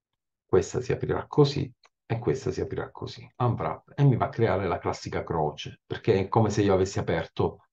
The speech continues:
totalmente questo, questo cubo facendo questi, questi tagli, ok?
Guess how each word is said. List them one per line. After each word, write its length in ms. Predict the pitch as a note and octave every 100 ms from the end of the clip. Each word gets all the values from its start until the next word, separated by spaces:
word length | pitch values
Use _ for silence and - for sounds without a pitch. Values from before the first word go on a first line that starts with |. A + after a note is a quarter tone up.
| -
totalmente 580 | A#2 A#2+ A2 G#2+ F#2 F2+
questo, 600 | E2 - F#2+ E2+ - - _ _ -
questo 300 | G#2+ - -
cubo 360 | G2+ E2 E2 D#2
facendo 420 | F#2 - F#2 F2+
questi, 420 | E2+ - F#2 F2
questi 320 | F2 F2 -
tagli, 480 | - D2+ E2 A#2+ B2 - - -
ok? 460 | - G#2+ F2+ -